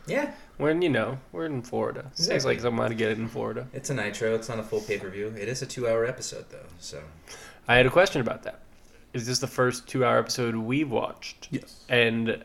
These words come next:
Speaker 2: how long did they switch to? I mean, give, just ballpark it. I don't need you to
Speaker 3: The
Speaker 2: do
Speaker 3: first
Speaker 2: research.
Speaker 3: Scott Hall appearance was on the first two-hour
Speaker 2: Okay,
Speaker 3: episode.
Speaker 2: so a couple months ago.
Speaker 3: Yeah.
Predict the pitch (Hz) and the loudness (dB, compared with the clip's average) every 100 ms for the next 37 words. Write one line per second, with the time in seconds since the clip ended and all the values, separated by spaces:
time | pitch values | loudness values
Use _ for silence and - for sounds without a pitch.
0 | - 117 123 120 123 120 117 113 - 117 | -6 2 4 6 4 2 -2 -4 -12 -8
1 | 120 113 113 - 117 - - 120 127 117 | -4 -2 -2 -4 -4 -4 -6 0 0 2
2 | 135 131 139 - 123 113 - 98 - - | -2 -2 -4 4 6 6 4 -12 -10 -4
3 | 117 113 110 107 135 139 139 - 107 92 | -2 -2 -6 0 2 4 4 4 0 0
4 | 113 104 107 117 104 104 104 98 101 101 | 0 -2 -2 -4 -4 -6 -8 -6 -6 -8
5 | 110 - - - - - - - - - | -8 -10 -10 -6 -6 -6 -8 -10 -12 -4
6 | 113 113 110 - - 113 113 - 123 113 | -2 -2 -4 -2 2 4 2 0 -2 -2
7 | 104 95 - - - - - - - - | -6 -10 -12 -16 -20 -20 -20 -20 -14 -14